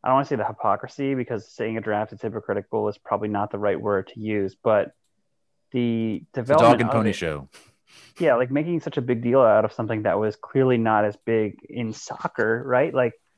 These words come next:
Speaker 1: where you have your own academies, you have, you know, international market to go to, like, that was a bit ridiculous to make it,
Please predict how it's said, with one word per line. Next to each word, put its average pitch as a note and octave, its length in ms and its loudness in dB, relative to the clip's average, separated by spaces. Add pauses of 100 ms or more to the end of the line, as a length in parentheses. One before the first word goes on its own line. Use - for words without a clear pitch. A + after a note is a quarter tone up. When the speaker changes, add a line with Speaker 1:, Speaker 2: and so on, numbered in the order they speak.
(140)
Speaker 1:
where C3 120 0
you B2 100 0
have B2 420 2 (460)
your A#2+ 160 -2
own A2+ 100 2
academies, D3 760 -2
you A#2 100 -6
have, G2+ 340 -2 (100)
you - 200 -18
know, - 80 -16
international A2 560 -6
market G#2+ 320 -6
to - 80 -12
go D#3 240 -8
to, D#3 340 -6
like, A#2 200 0 (640)
that C3 220 0
was B2+ 140 -4
a A#2+ 40 -4
bit A2+ 140 -4
ridiculous A2+ 580 -6
to A#2+ 120 -8
make A#2 280 -6
it, - 120 -8